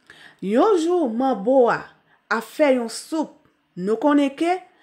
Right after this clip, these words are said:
manbo a toujou pran ti afè l, met nan, tounen l. Li tonbe nan soup la. Depi l fin wè bagay sa a, lè manbo a ofri l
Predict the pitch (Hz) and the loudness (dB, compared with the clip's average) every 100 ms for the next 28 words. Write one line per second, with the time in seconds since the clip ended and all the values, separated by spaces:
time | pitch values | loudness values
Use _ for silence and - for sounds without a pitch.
0 | - - _ 190 247 262 311 294 285 302 | -20 -20 _ 0 2 4 4 4 2 -2
1 | 254 277 277 240 233 233 226 214 - 320 | 0 -2 -2 -4 -4 -4 -4 -4 -2 0
2 | 294 240 226 220 214 - 240 226 285 359 | 2 0 -2 -6 -8 -8 -6 -2 0 0
3 | 370 381 _ _ _ _ - _ _ _ | 0 -6 _ _ _ _ -20 _ _ _
4 | _ _ _ _ _ _ _ - 233 320 | _ _ _ _ _ _ _ 0 6 8
5 | 440 440 359 240 285 254 247 220 - - | 8 8 2 4 4 4 2 -8 -12 -10
6 | 262 - 175 - _ _ 180 233 233 370 | -10 -10 -12 -12 _ _ 2 4 6 4
7 | 349 392 370 339 285 262 233 220 220 - | 2 0 0 0 0 -2 0 -2 -2 -6
8 | 202 208 220 - _ _ _ _ _ _ | -6 -4 -6 -10 _ _ _ _ _ _
9 | _ _ 196 240 339 370 311 294 269 - | _ _ 0 2 4 4 4 4 4 0
10 | 269 240 - - 349 403 320 | -2 -4 -8 -4 0 2 0